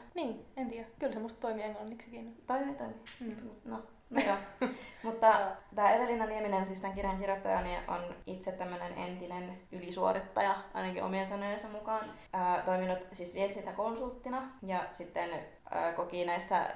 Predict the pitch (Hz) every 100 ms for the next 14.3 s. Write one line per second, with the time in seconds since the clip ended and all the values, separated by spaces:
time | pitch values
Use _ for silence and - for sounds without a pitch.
0 | - 190 185 185 180 185 185 190 185 190
1 | 196 202 190 190 190 190 190 202 196 196
2 | 214 196 - - 196 190 185 196 196 -
3 | - 185 185 190 185 190 190 185 190 190
4 | 190 226 233 240 - 240 233 - 185 190
5 | 180 180 170 185 - 175 185 175 175 175
6 | - 175 165 175 180 165 170 170 156 -
7 | 214 226 226 226 202 - - 208 208 202
8 | 202 - 202 214 - - 175 165 175 175
9 | 180 185 190 - 202 190 202 196 196 226
10 | - 220 - - 185 180 175 170 160 -
11 | 175 170 170 175 175 180 180 - - -
12 | 202 214 220 226 262 262 - 202 175 185
13 | 180 185 185 185 175 - 180 180 185 262
14 | 302 277